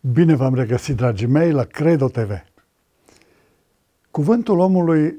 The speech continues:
se aseamănă cu o apă adâncă, înșelătoare, în care se înneacă adesea cei care sunt necucetați și cei care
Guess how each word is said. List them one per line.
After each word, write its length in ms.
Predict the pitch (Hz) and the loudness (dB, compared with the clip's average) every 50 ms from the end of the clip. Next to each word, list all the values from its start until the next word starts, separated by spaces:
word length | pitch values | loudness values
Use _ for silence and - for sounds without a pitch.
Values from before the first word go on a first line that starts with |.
| - - | -12 -20
se 220 | - - - 175 | -16 -6 -4 -4
aseamănă 480 | 156 127 - 196 196 180 165 151 143 - | -2 -2 -2 -2 0 0 0 -2 -2 -4
cu 280 | - - 139 156 - - | -4 -4 -4 -4 -2 -2
o 160 | 160 143 139 | -4 -2 0
apă 240 | 143 147 - - 131 | 0 0 0 -2 -6
adâncă, 1000 | 127 131 120 110 107 107 143 143 147 156 170 175 165 - - 214 240 240 208 185 _ _ _ _ _ _ _ _ _ _ | -6 -6 -6 -4 0 2 4 4 4 2 0 -4 -4 -6 -6 -6 -6 -6 -8 -12 _ _ _ _ _ _ _ _ _ _
înșelătoare, 1160 | - 143 139 127 - - 147 135 120 117 110 - - - 139 139 139 139 156 180 190 202 185 - _ _ _ _ _ _ _ _ _ _ _ _ _ _ _ | -4 -2 -2 -2 -2 -4 -6 -6 -6 -6 -8 -8 -4 -2 0 0 0 -2 -2 -4 -4 -6 -6 -12 _ _ _ _ _ _ _ _ _ _ _ _ _ _ _
în 140 | - 165 170 | -4 -2 -2
care 220 | 190 226 254 233 | 0 0 -2 -2
se 180 | - - 208 202 | -2 0 0 0
înneacă 440 | 180 170 185 220 233 233 214 - | 2 2 0 0 0 0 0 -2
adesea 640 | 165 160 156 196 202 - - 185 180 180 180 180 - - _ _ _ _ _ _ _ | -4 0 2 0 0 0 0 0 0 0 0 0 -4 -8 _ _ _ _ _ _ _
cei 180 | - - 202 185 | -4 -2 -2 0
care 260 | - 185 185 180 170 | 2 2 2 2 0
sunt 360 | 135 - - 190 175 170 165 | 0 -2 -2 -2 0 0 0
necucetați 1120 | 170 185 180 185 - 165 160 120 - 151 151 151 - 131 110 95 - - - - - - _ _ _ _ _ _ _ _ _ _ _ _ _ _ _ | 0 -2 -2 -4 -6 -8 -6 -6 -6 -6 -6 -6 -8 -8 -8 -8 -12 -18 -20 -20 -20 -20 _ _ _ _ _ _ _ _ _ _ _ _ _ _ _
și 220 | _ - - 165 143 | _ -10 -8 -6 -6
cei 220 | - - 254 262 | -2 -2 -2 -2
care 520 | - - 220 233 240 233 220 214 214 - | -2 0 0 0 2 0 0 -2 -2 -6